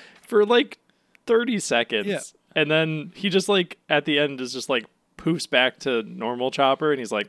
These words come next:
Speaker 1: "I guess my three minutes are up." And I'm like, "I don't
Speaker 2: Yeah.
Speaker 1: think they are."
Speaker 2: He ro-, he rolls around and, like, knocks Hakara down a bunch, and then Zero, Jiro hits him with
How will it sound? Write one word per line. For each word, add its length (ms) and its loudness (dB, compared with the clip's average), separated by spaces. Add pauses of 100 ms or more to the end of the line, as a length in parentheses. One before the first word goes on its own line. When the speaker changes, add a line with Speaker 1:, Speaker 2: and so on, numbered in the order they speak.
(140)
Speaker 1:
"I 80 -4
guess 200 -2
my 120 -4
three 180 -6
minutes 320 -2
are 160 -2
up." 160 -2
And 80 -10
I'm 60 -10
like, 160 -10 (100)
"I 40 -14 (140)
don't 220 -8
Speaker 2:
Yeah. 220 -4 (100)
Speaker 1:
think 280 -6
they 180 2
are." 160 -2 (100)
Speaker 2:
He 80 0
ro-, 140 4
he 220 -6
rolls 280 4
around 280 2
and, 80 -2
like, 180 0
knocks 360 0
Hakara 460 -4
down 240 -2
a 60 -2
bunch, 300 -6
and 120 -10
then 140 -6
Zero, 340 -4
Jiro 640 -2 (500)
hits 240 -6
him 100 -6
with 160 -4